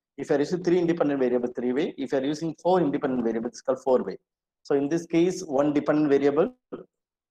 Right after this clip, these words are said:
uh, the dependent variable always one. But if you are, if you have any kind of confounding variable, in a continuous format, we may treat it as a ankova. So what is may be ankova in the sense, the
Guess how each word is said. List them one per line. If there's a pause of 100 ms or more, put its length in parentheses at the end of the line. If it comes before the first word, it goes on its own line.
uh,
the
dependent
variable
always
one. (360)
But
if
you
are,
if
you
have
any
kind
of
confounding
variable, (760)
in
a (100)
continuous
format,
we
may
treat
it
as
a
ankova.
So (100)
what
is
may
be
ankova
in
the
sense, (300)
the